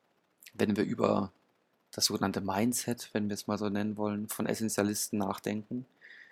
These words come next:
Es gibt individuell wichtige Dinge und es gibt Dinge, die nicht wichtig sind. Das hört sich jetzt ziemlich einfach an, aber ich habe mir auch ziemlich spät erst die Frage gestellt, was sind denn die wenigen wichtigen Dinge für mich, die wirklich Bedeutung haben,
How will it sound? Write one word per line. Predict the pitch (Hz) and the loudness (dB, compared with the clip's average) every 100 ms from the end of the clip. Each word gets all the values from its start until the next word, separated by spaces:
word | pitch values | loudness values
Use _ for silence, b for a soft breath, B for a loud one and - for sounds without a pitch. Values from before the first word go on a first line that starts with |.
| b b _ _ | b b _ _
Es | - - | -2 2
gibt | - 170 - - - - _ | 6 4 4 -4 -4 -8 _
individuell | 143 165 147 131 - 98 | 2 4 6 8 8 8
wichtige | 113 110 - 135 | 4 2 2 0
Dinge | 131 135 147 165 170 - - | 2 2 2 0 -2 -6 0
und | 135 | 2
es | 131 | 2
gibt | 131 - | 0 2
Dinge, | 117 127 | 4 4
die | 151 | 4
nicht | 156 147 - | 2 2 0
wichtig | 104 - - | -6 -6 -8
sind. | - - - - _ _ _ - - | -6 -6 -8 -14 _ _ _ -20 -20
Das | - - | -8 2
hört | 113 | 2
sich | 107 | 4
jetzt | 110 - - | 0 2 2
ziemlich | 117 107 - | 4 2 4
einfach | - 101 - - | 2 2 0 0
an, | - 110 156 208 B B B B B _ - | 2 2 2 -2 B B B B B _ 4
aber | 113 113 113 113 113 113 - - _ _ _ _ | 6 6 8 8 10 8 6 -2 _ _ _ _
ich | 113 113 | -4 2
habe | 110 | 4
mir | 113 120 | 6 8
auch | 151 | 6
ziemlich | - - 110 98 | 6 2 4 2
spät | - - 113 - | 0 -2 -2 0
erst | - - | -2 -4
die | |
Frage | - 110 104 | 0 4 4
gestellt, | 113 113 107 | 4 2 4
was | 110 | 4
sind | - 202 | 4 6
denn | 156 107 | 6 4
die | 107 - _ _ | -2 -8 _ _
wenigen | - 123 123 113 107 101 | 6 8 10 8 4 2
wichtigen | 120 - 110 104 | 2 2 0 2
Dinge | 110 104 | 2 2
für | 101 98 | 0 -2
mich, | 104 107 - | 0 -2 -4
die | 113 110 | -4 0
wirklich | 143 113 | -2 -2
Bedeutung | - 107 110 110 98 | 2 4 4 0 0
haben, | 101 - | 0 0